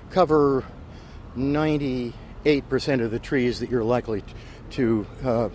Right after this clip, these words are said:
e-, encounter. So we'll go out here,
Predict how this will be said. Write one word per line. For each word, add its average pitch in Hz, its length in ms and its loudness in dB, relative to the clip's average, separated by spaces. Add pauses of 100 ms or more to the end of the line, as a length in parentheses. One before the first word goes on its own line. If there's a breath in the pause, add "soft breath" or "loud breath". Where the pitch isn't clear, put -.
(160)
e-, 127 60 -2 (100)
encounter. 127 560 0 (460 loud breath)
So 165 300 6
we'll 160 160 4
go 190 280 4
out 214 220 0
here, 160 440 0